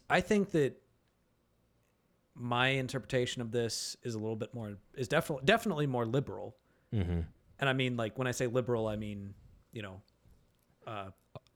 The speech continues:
Speaker 2: Capital L,
Speaker 1: Yeah.
Speaker 2: capital D,
Speaker 1: <laughs>
Speaker 2: Democrat.
Speaker 1: Yeah,
Speaker 2: <laughs>
Speaker 1: yeah. Like, well, well, well, not even, not even just, just ideologically liberal in the context of American politics, but liberal in the, in a sense of open-ended.
Speaker 2: Uh-huh. Yeah.
Speaker 1: Because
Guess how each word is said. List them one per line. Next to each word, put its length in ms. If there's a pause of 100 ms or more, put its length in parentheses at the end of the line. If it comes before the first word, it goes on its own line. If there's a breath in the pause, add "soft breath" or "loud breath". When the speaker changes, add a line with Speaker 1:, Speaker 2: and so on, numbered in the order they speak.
(160)
Speaker 2:
Capital 380
L, 360 (180)
Speaker 1:
Yeah. 180
Speaker 2:
capital 280
D, 60
Speaker 1:
<laughs> 20
Speaker 2:
Democrat. 540 (160)
Speaker 1:
Yeah, 340
Speaker 2:
<laughs> 20 (160)
Speaker 1:
yeah. 200 (520 loud breath)
Like, 500 (320)
well, 180
well, 160
well, 140
not 200
even, 220
not 160
even 180
just, 300 (220)
just 240
ideologically 1040
liberal 320
in 60
the 60
context 460
of 100
American 380
politics, 460
but 200
liberal 440
in 80
the, 140
in 120
a 40
sense 340
of 280 (440 soft breath)
open-ended. 680 (460)
Speaker 2:
Uh-huh. 320 (420)
Yeah. 140
Speaker 1:
Because 540